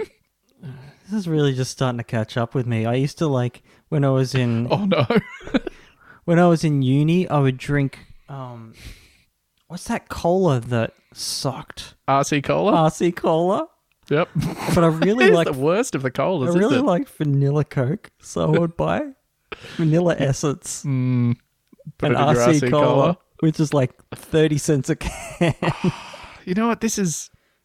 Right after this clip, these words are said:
Speaker 2: we'll discuss this at the end, but, um,
Speaker 1: But my dress sense is fine.
Speaker 2: yeah, you,
Speaker 1: They're
Speaker 2: you
Speaker 1: good.
Speaker 2: dress very well. You dress very sharply.
Speaker 1: Thank you.
Speaker 2: Beautiful dress, man. Whenever we'd have drinks after you'd just finished work, I'd be like, "God damn, I dress like shit. Look at Thea."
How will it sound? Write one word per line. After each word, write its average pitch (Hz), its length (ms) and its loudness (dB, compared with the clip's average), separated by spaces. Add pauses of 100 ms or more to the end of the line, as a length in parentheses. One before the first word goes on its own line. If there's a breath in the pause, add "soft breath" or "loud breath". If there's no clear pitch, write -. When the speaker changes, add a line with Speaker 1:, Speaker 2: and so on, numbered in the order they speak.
(200)
Speaker 2:
we'll 254 180 0
discuss 202 340 0
this 151 220 -2
at - 60 -4
the 127 120 2
end, 110 240 -2
but, 117 180 -2
um, 110 400 -2
Speaker 1:
But 196 140 0
my 247 100 6
dress 214 300 2
sense 175 300 -2
is 110 100 -6
fine. 113 500 -2 (680)
Speaker 2:
yeah, 214 160 0
you, 160 60 0
Speaker 1:
They're 156 100 2
Speaker 2:
you - 60 4
Speaker 1:
good. 127 280 4
Speaker 2:
dress 180 200 0
very 131 200 0
well. 175 240 -2 (220)
You 330 80 -2
dress 359 160 -4
very 359 180 -4
sharply. - 380 -4 (180)
Speaker 1:
Thank 240 280 -6
you. 135 100 -10 (180)
Speaker 2:
Beautiful - 300 -4
dress, 104 180 -6
man. 117 240 -6
Whenever 208 280 0
we'd 202 100 4
have 175 140 0
drinks 185 260 0
after 127 240 0
you'd 120 140 -2
just 139 240 0
finished 120 260 -4
work, 143 300 0
I'd - 60 -12
be - 40 -10
like, - 160 -10
"God 127 240 -2
damn, 95 220 -2
I 92 60 -2
dress 92 220 -6
like - 120 -12
shit. - 360 -4
Look 170 120 -4
at - 80 -6
Thea." - 320 -6